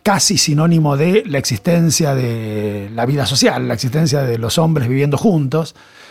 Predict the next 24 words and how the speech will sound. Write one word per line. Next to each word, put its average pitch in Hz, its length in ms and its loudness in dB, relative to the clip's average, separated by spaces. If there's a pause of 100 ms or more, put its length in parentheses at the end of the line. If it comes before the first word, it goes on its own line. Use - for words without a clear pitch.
(120)
Entonces 196 300 0
la 240 80 2
palabra 170 260 2
república 185 600 2 (260)
quiere 180 220 2
decir 160 340 0
las 160 200 -2
cosas 131 280 0
más 135 160 0
diversas. 131 760 -2 (320)
Se - 140 -4
ha 131 60 2
dicho 156 260 0
desde 131 160 0
muy 165 180 2
antiguo, 214 520 4
se - 100 -4
ha 139 60 -2
dicho 151 240 -2
para 135 140 -4
decir 147 200 -2
cosas 135 240 -2
muy 143 160 2
diferentes. 175 800 2